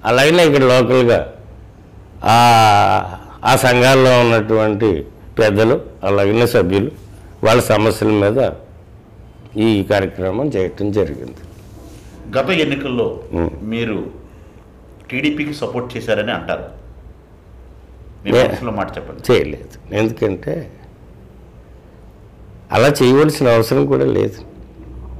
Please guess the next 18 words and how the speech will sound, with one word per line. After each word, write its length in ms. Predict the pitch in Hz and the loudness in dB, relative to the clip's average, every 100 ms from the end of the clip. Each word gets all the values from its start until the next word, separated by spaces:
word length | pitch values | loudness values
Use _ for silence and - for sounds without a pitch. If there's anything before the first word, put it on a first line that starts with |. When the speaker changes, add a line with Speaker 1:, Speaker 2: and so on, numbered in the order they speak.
| - | -4
Speaker 1:
నేను 180 | 104 120 | 0 2
ఎప్పుడూ 400 | 101 - 131 147 | 0 -2 0 2
అయ్యన్న 320 | 120 104 113 | 2 2 0
పాత్రకి 560 | 120 110 104 104 107 135 | -2 -2 -4 -4 -6 -2
వ్యతిరేకం. 520 | 123 - 104 101 - - - - - - - - - - - - - - - - - - - - - - | -2 0 -2 -2 -6 -20 -20 -20 -20 -20 -20 -20 -20 -20 -20 -20 -20 -20 -20 -20 -20 -20 -20 -20 -16 0
బహుశా 400 | 117 117 135 190 | 4 4 4 4
ఇప్పుడు 320 | 190 180 165 | 2 2 2
రాజకీయ 420 | 131 123 143 160 | 2 2 2 2
పార్టీల్లో 720 | 165 156 151 139 156 156 156 | 2 2 0 2 2 4 4
ఉన్నటువంటి 600 | 147 143 139 139 139 139 127 | 4 2 2 2 2 2 2
Speaker 2:
ఆయన 160 | 147 | 0
మీ 120 | 156 | -2
మావయ్య, 400 | 143 123 139 160 | -4 -2 0 0
మా 140 | 151 123 | -2 -4
మావయ్య 360 | 113 123 143 | -4 -2 -2
అంటారు 360 | 143 117 117 107 | 0 -2 -4 -6
కదండి 260 | 92 78 76 | -8 -12 -14
మిమ్మల్ని. 340 | 76 78 80 | -18 -18 -18